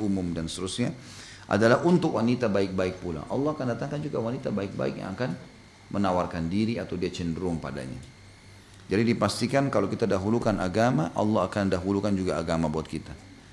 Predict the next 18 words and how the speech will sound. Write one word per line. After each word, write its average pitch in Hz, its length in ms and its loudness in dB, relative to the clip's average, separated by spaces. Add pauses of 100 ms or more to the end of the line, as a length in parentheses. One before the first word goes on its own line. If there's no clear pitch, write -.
(140)
Setiap - 420 2
orang 135 240 8
yang 120 80 6
subhanallah 117 480 4
habisin 107 400 4
waktunya 107 320 2
di 98 80 2
diskotik, 92 720 0
di 85 80 -2
bar, 104 480 4
berzina, 95 640 0 (480)
pasti 127 400 0
cenderungnya 147 560 4
dia 160 160 4
kepada 135 320 2
orang 120 240 2
buruk 127 400 4
tuh. - 60 -6